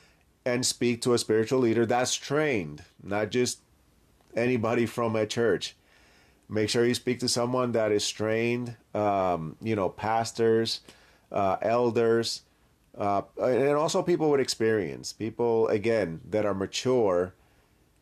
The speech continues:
and are able to speak life into you in a way that is conducive to your well-being.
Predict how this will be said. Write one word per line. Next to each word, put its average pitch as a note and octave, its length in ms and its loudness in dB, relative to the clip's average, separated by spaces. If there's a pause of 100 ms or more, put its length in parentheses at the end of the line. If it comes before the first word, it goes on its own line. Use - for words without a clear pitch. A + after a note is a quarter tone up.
(140)
and A2+ 120 -2
are A2 160 0
able A#2 300 2
to A2 160 -6
speak A#2 360 -4
life G#2 720 -2 (180)
into C#3 360 -2
you F3+ 440 2 (1600)
in B2 140 2
a A#2 100 2
way A#2 320 4
that A#2 460 2 (840)
is B2+ 160 2
conducive G#2+ 960 0 (360)
to B2+ 100 -2
your G#2+ 200 2
well-being. F#2 760 0